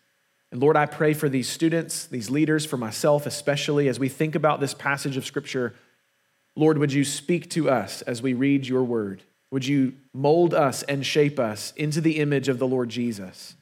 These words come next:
Would you fill each one of us with your Holy Spirit so that we might live holy lives? And as we think this morning about the sin of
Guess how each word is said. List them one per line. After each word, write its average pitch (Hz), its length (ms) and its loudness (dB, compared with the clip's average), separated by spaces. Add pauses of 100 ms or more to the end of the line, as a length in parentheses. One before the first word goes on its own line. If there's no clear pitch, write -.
(520)
Would 143 100 0
you 160 120 6
fill 180 400 2
each 165 160 -2
one 165 140 2
of 147 100 2
us 123 180 0
with 143 160 -4
your 139 80 0
Holy 170 300 2
Spirit 147 460 2
so 151 100 -2
that 160 80 4
we 170 100 6
might 170 220 2
live 175 560 4 (500)
holy 160 760 2
lives? 107 600 -4 (840)
And 113 100 -8
as 113 100 -6
we 127 80 -2
think 180 280 0
this 165 180 0
morning 156 260 0
about 135 220 0
the 123 80 -6
sin 156 560 -2
of 120 380 -6